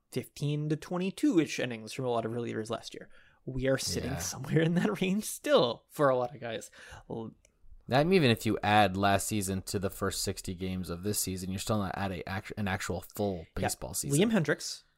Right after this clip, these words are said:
Speaker 1: in the past two seasons combined, through tonight, through right this second,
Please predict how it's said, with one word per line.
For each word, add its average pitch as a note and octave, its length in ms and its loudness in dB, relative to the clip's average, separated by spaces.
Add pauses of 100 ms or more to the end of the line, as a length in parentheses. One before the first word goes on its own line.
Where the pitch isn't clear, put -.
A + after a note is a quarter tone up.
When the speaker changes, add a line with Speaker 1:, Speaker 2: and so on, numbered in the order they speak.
(180)
Speaker 1:
in B2+ 160 0
the E3 100 -4
past - 540 -4
two D#3 180 0
seasons D3+ 400 -4
combined, C#3+ 500 -4 (800)
through A#2+ 100 -6
tonight, C#3 500 2
through - 160 -6
right B2+ 300 2
this D3 140 -2
second, D3+ 340 0